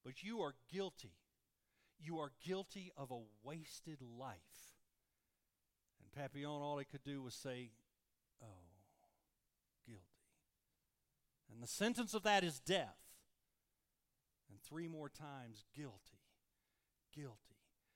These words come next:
guilty." And God has entrusted to us. He has revealed Himself to us through nature, through conscience, through law,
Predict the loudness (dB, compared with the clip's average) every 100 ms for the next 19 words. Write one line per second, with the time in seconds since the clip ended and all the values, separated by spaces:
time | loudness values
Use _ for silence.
0 | _ _ _ -4 -2 -2 -8 -12 -12 -10
1 | -2 2 2 2 -4 -6 -6 -4 -4 -4
2 | -8 -10 -10 -10 -10 -10 -14 -16 -20 -2
3 | 2 2 0 -6 -8 -6 -6 -4 2 2
4 | 2 0 0 0 0 0 -2 -2 -2 0
5 | 0 -2 -2 -8 -4 -6 -4 2 2 2
6 | -4 -4 -4 0 4 6 6